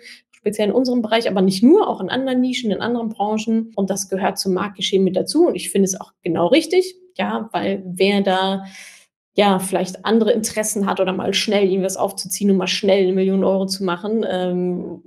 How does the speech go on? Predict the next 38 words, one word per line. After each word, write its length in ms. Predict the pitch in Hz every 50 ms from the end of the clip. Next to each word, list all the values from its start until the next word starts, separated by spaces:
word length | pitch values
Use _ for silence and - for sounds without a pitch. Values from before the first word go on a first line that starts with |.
| -
und 360 | - 190 185 185 190 - - - _ 247 - _
vielleicht 340 | - - - 190 180 180 185
auf 140 | 190 - -
Kosten 580 | - 175 180 - - - 185 180 185 180 180 - _ -
der 240 | 180 175 180 175 - _ _ _ _
Kundinnen, 720 | - - 220 202 196 185 180 180 180 190 247 349 403 - - - - - - - _ - -
äh, 80 | 185
und 200 | 170 - 190 185
da 60 | 190 196
eben 260 | 185 180 180 190 226
nicht 240 | 294 311 302 - 240
den 80 | 190
maximalen 520 | - - - - - 202 180 170 165 170 -
Kundenwert 520 | - 190 214 214 190 175 180 180 180 180
bietet, 460 | 180 180 180 180 202 254 285 - - - - - - _ _ -
ähm, 220 | 208 208 214 214
der 100 | 269 294
gehört 240 | 294 349 320 302 -
auch 100 | - -
nicht 160 | 165 - -
auf 120 | - -
den 80 | - -
Markt. 200 | - - - -
Der 80 | 226 233
gehört 240 | 254 254 277 269
auch 180 | - 202 - -
weg, 260 | 208 294 294 - -
der 120 | - - -
gehört 280 | 220 214 226 226 -
auch 180 | - 196 196 202 190
weg, 320 | 220 226 - - - - -
ähm, 680 | 226 220 220 214 214 214 214 220 220 220 214 220 - - - - - - 233 _ _ _ - -
weg, 400 | - 190 196 220 - - - -
äh, 380 | - - - - 220 220 208 - - -
rationalisiert 840 | 226 226 - - - 247 240 226 226 226 226 226 233 262 - - 262
<laughs> 0 |
sozusagen, 880 | - - - - - - - - 311 302 302 - - - 285 285 - - - - - - -
äh, 220 | 269 247 220 214